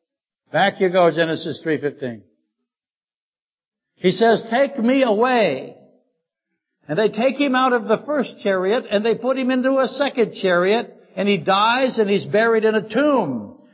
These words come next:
And all of Judah and Jerusalem mourn for him. Jem-, Jeremiah is singled out as mourning for him, and singing men and singing women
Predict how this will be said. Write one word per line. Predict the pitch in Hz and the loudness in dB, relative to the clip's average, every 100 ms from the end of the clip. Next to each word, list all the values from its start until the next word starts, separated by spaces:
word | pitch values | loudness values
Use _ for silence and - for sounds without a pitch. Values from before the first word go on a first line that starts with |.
| - | -2
And | 202 | -2
all | 202 233 269 277 | 0 0 2 0
of | 240 170 | -2 -2
Judah | 240 254 254 | 0 0 -2
and | 220 180 | -4 -2
Jerusalem | 202 240 254 247 233 208 | 0 0 0 0 0 0
mourn | 202 247 247 220 | 0 0 0 -2
for | 202 | -2
him. | 165 180 147 | -2 -4 -2
Jem-, | 185 196 190 | -2 -2 -4
Jeremiah | 202 233 208 180 196 240 294 320 202 160 - - _ _ _ _ | -2 0 0 0 0 0 0 2 0 -2 -12 -20 _ _ _ _
is | 151 - | -8 -2
singled | 233 226 202 | -2 0 0
out | 185 160 123 - - _ _ - | 2 2 0 -8 -20 _ _ -8
as | 156 | -6
mourning | 151 196 190 165 | 0 2 2 -2
for | 185 165 | 0 0
him, | 151 151 135 107 - _ - | 2 0 -2 -8 -16 _ -10
and | 139 | -8
singing | - 220 214 202 175 | 0 2 4 2 2
men | 170 170 160 135 - - | 2 0 -2 -8 -16 -8
and | 151 | -6
singing | - 190 170 156 | -2 0 2 2
women | 160 156 151 131 | 2 2 0 -2